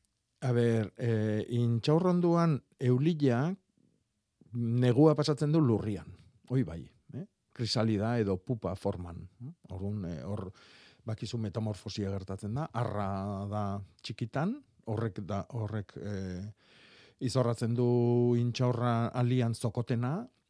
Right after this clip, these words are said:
edo natua, eta, eh, gero, ba, hoi ez da askatzen, intxaurra barrukoa ez da ondo osatzen, eta beltza gelditzen da, eta bar, eta bar, hoi dana.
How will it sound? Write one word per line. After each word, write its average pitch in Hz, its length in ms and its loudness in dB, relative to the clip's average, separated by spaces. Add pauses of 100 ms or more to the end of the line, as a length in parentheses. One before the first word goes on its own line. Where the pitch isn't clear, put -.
(140)
edo 110 420 -2
natua, 113 600 -4 (500)
eta, 87 1000 -6 (760)
eh, 101 540 -6 (160)
gero, 123 340 2
ba, 104 180 -6
hoi 110 180 0
ez 104 100 -4
da 101 100 -4
askatzen, 147 580 0
intxaurra 107 640 -4
barrukoa 107 500 -4
ez 107 80 -6
da 107 160 -2
ondo 113 220 0
osatzen, 147 760 0
eta 113 200 -2
beltza 98 360 -4
gelditzen 107 440 -4
da, 127 160 -4
eta 101 160 -12
bar, 98 160 -10
eta - 140 -18
bar, - 140 -18
hoi 98 160 -8
dana. - 240 -16